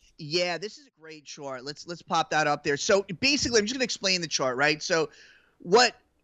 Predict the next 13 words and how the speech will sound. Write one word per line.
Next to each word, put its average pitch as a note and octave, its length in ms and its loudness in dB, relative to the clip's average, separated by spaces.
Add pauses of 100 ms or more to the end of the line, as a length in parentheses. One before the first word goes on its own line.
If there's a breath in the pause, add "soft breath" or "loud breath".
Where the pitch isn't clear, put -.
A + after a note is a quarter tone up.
(320)
so A3+ 240 2
the G#3+ 80 -6
key F4 260 -8
point C4 260 -2
I A3 40 4
wanna G3+ 180 2
make E3 260 -4
here C#3 240 0
is, C3+ 180 -2
is D3+ 240 2
this G#3+ 220 0
is, F3+ 220 -8 (160)
like, D3 240 2